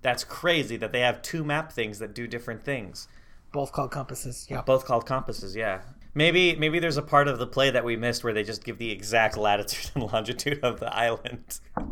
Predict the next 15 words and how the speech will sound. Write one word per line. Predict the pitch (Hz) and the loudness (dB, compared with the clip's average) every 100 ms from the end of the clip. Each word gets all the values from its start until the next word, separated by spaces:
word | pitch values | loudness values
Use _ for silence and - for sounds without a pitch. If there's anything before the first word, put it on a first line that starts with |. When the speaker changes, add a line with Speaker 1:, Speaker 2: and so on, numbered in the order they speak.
| - | 4
Speaker 2:
Yep, | 196 247 | 6 6
maybe. | 170 233 285 | 6 8 10
<laughs> | - - - - - - | 12 12 12 10 -6 2
Speaker 1:
If | 143 139 | 2 4
you | 156 | 2
sail | 147 - 180 170 151 135 | 2 8 12 12 12 10
north | 135 156 143 117 110 - | 12 12 12 12 8 2
towards | 151 151 131 110 98 95 - - - - | 6 10 10 10 6 0 -6 -14 -20 2
a | 113 | 4
hundred | 117 143 131 123 | 6 6 4 4
and | 123 120 | 4 6
thirty-six | 135 123 117 - 131 - | 6 6 4 2 2 0
degrees | 127 104 131 131 117 113 98 - | -2 2 2 6 6 4 0 -4
north | 117 123 120 107 98 95 - | 2 4 8 8 6 2 -2
and | 101 95 92 | -2 -4 -8